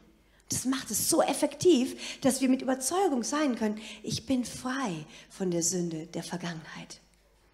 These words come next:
Und das kann in der Gegenwart passieren und auch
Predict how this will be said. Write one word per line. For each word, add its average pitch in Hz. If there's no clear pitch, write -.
Und 208
das 202
kann 254
in -
der 233
Gegenwart 240
passieren 196
und 220
auch 277